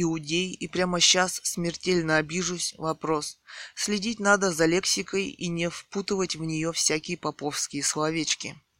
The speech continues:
Второе. "Вообще-то у меня есть к чему стремиться помимо Конституции.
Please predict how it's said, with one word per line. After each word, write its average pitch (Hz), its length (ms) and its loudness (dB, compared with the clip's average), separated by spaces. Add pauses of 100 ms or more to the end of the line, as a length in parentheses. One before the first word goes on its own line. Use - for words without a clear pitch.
(600)
Второе. 170 640 2
"Вообще-то 185 460 2
у 190 60 0
меня 180 220 2
есть 175 340 0
к - 100 -8
чему 165 220 -2
стремиться 165 540 -4
помимо 156 420 0
Конституции. 160 920 -8